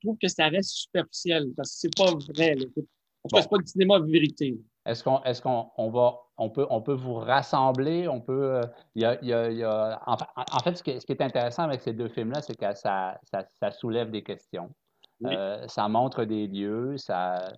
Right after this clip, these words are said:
Speaker 2: bon, et ça, ça soulève de, donc des interrogations.
Speaker 1: Mais,
Speaker 2: Denis
Speaker 1: mais t'as, t'as raison, c'est, c'est qu'il faut investir ces lieux-là,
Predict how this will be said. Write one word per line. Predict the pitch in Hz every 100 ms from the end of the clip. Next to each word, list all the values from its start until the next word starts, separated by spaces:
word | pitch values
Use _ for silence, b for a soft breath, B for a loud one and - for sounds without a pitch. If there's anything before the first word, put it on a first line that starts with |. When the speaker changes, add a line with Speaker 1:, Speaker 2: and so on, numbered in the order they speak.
| -
Speaker 2:
bon, | - _ _ _ _ -
et | 101
ça, | - 98 101
ça | -
soulève | 101 - 107 113
de, | 104 98
donc | 95 101 101
des | 95 95
interrogations. | 90 95 92 90 82 - - _ _ _ 117
Speaker 1:
Mais, | 127 147
Speaker 2:
Denis | 208 180
Speaker 1:
mais | 202 190 180
t'as, | 220
t'as | 220
raison, | 220 202 247 233
c'est, | 180
c'est | 170 208
qu'il | 151
faut | 233
investir | 240 196 196 - 262 240
ces | -
lieux-là, | 165 151 151 156